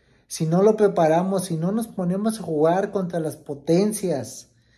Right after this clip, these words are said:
si no nos ponemos, si no elevamos el nivel de nuestra liga, si no generamos más jugadores mexicanos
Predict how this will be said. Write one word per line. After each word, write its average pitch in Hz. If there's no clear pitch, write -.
si -
no 170
nos 220
ponemos, 190
si 175
no 175
elevamos 214
el 202
nivel 185
de 214
nuestra 175
liga, 156
si 160
no 190
generamos 202
más 190
jugadores 196
mexicanos 180